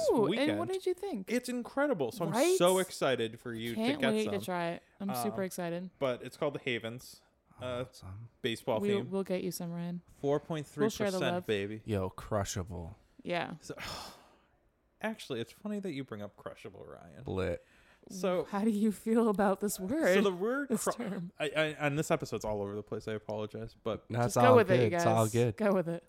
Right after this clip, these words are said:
Speaker 2: crushable. I, I, I said that phrase to a older coworker, and this is not.
Speaker 1: And how did he feel about this?
Speaker 2: He just <laughs> didn't under-, he laughed. He's like, "What the hell, this?" Phrase?
Speaker 1: <laughs>
Speaker 2: So he was like, "You know, we just call it chugging beers."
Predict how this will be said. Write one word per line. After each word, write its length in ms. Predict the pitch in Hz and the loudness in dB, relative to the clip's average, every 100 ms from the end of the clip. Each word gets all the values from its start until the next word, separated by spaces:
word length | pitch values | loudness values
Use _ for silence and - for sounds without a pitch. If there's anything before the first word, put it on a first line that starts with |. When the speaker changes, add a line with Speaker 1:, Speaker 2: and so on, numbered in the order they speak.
| _ _ _ | _ _ _
Speaker 2:
crushable. 560 | - 185 175 143 98 85 - _ _ _ _ _ - - | 0 2 2 -2 -6 -10 -14 _ _ _ _ _ -20 -6
I, 180 | 135 - | -4 -2
I, 340 | 139 143 131 - | 0 0 -2 -4
I 80 | 139 | -4
said 240 | - 202 | 0 0
that 180 | 208 151 | 0 -4
phrase 480 | - 151 117 120 - - | -6 -4 -2 -4 -10 -8
to 140 | 120 | -6
a 160 | 101 107 - | -6 -8 -4
older 260 | 123 120 | -2 -2
coworker, 640 | 110 117 104 - - 131 170 _ - _ _ _ _ | -4 -6 -6 -8 -10 -10 -10 _ -20 _ _ _ _
and 80 | 165 | -2
this 100 | 180 | -2
is 100 | 165 | -2
not. 120 | 202 | 0
Speaker 1:
And 120 | 214 | 0
how 140 | 220 247 | 0 -2
did 140 | 262 | 0
he 120 | 254 | -2
feel 280 | 233 247 214 | -2 -2 -2
about 320 | 170 165 - | -4 -10 -12
this? 240 | 175 170 - | -18 -18 -10
Speaker 2:
He 100 | 170 | -4
just 200 | 170 208 | -2 -2
<laughs> 0 | |
didn't 260 | - 113 - | -2 -2 -4
under-, 180 | 143 135 - | -6 -6 -4
he 80 | 175 | -4
laughed. 500 | 131 135 101 - - | 0 0 0 -4 -14
He's 80 | |
like, 120 | - 131 | -14 -12
"What 300 | 131 165 - | -10 -12 -10
the 100 | 180 | -6
hell, 180 | 156 160 | -2 -2
this?" 180 | 131 120 | -2 -6
Phrase? 300 | 226 240 302 - 381 | 2 2 2 -4 -10
Speaker 1:
<laughs> 180 | - - | -12 -8
Speaker 2:
So 400 | - 165 151 151 _ _ _ _ _ _ _ _ _ | 2 4 4 0 _ _ _ _ _ _ _ _ _
he 240 | - 208 233 | -10 -8 -4
was 180 | 190 - | -6 -8
like, 140 | - 113 _ _ | -18 -18 _ _
"You 100 | 151 | -14
know, 120 | 135 | -10
we 100 | 123 | -8
just 220 | 170 160 - | -8 -10 -6
call 200 | 113 - | -6 -6
it 100 | - | -8
chugging 420 | - 117 104 101 | -4 -4 -6 -6
beers." 500 | 113 104 82 - | -4 -4 -4 -12